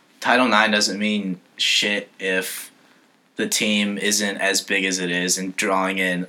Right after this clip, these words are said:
all these sponsorships and whatever it is, and they get all this gear because Nike, they're, what, I don't know how their deal is structured with their, with Nike or whatever, but they,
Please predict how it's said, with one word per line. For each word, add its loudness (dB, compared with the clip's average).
all 4
these 6
sponsorships 0
and -2
whatever 2
it 4
is, 2
and -4
they 0
get 6
all 6
this 0
gear 0
because -4
Nike, -8
they're, -2
what, 0
I 2
don't 4
know 2
how 4
their 0
deal -2
is 0
structured -2
with -10
their, -8
with -8
Nike -2
or -4
whatever, -6
but -2
they, 0